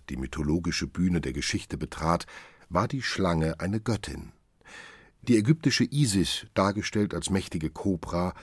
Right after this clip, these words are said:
war als Symbol der Ewigkeit Schutzpatronin des Pharaonentums.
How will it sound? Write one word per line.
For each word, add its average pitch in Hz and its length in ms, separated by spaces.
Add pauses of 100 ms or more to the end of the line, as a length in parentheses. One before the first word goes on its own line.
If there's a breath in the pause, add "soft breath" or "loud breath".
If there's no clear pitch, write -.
(380 loud breath)
war 110 160
als 110 160
Symbol 98 460
der 107 240
Ewigkeit 80 840
Schutzpatronin 101 920
des 107 140
Pharaonentums. - 1040